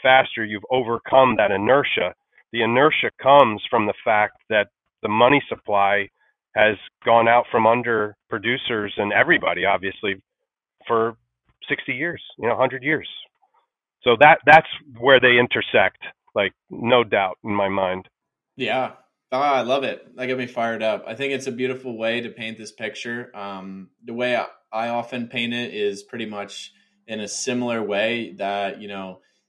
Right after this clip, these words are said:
Speaker 2: this, you know, devaluation of the currency can only be continued to be propped up by more economic growth, which means, you know, higher, uh, prioritization on efficiency, output,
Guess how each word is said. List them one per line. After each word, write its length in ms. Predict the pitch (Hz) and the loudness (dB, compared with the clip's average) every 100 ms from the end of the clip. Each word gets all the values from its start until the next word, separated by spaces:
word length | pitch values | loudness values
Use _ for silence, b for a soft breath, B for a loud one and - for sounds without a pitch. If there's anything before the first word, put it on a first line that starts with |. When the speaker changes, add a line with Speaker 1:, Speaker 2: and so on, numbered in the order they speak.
| _ | _
Speaker 2:
this, 520 | 107 101 98 - - - | -4 -2 -4 -10 -12 -16
you 80 | 104 | -12
know, 160 | 95 | -10
devaluation 800 | 92 110 104 101 101 98 98 - | -10 -10 -6 -4 -2 -4 -6 -10
of 60 | 101 | -16
the 60 | 98 | -16
currency 800 | - 104 101 - 101 95 90 _ _ _ | -12 -12 -10 -12 -10 -10 -12 _ _ _
can 120 | - | -12
only 260 | 110 127 123 | -8 -6 -6
be 200 | 107 107 | -6 -10
continued 560 | - 107 98 117 117 110 | -12 -16 -12 -8 -8 -8
to 80 | |
be 120 | 104 98 | -12 -14
propped 480 | - 107 98 - | -10 -6 -6 -8
up 240 | 104 101 101 | -8 -8 -6
by 420 | 95 95 92 90 - | -6 -4 -6 -10 -14
more 340 | 101 104 107 104 | -12 -8 -8 -10
economic 480 | 104 101 98 95 - | -12 -12 -10 -12 -10
growth, 320 | 101 101 104 - | -8 -8 -8 -10
which 220 | 98 - | -14 -14
means, 440 | 101 202 196 190 | -14 -10 -10 -12
you 60 | 98 | -12
know, 180 | 92 - | -12 -12
higher, 640 | - 110 107 107 104 101 - b _ - | -8 -6 -4 -6 -6 -8 -12 b _ -8
uh, 400 | 95 92 90 90 - | -6 -4 -6 -10 -10
prioritization 880 | 95 101 104 101 92 95 95 - 101 | -6 -4 -4 -8 -12 -10 -10 -12 -14
on 140 | 95 | -14
efficiency, 720 | 101 - 107 - 101 - 98 95 | -16 -12 -10 -10 -12 -12 -10 -10
output, 640 | 92 101 98 - 101 95 | -8 -8 -10 -14 -10 -10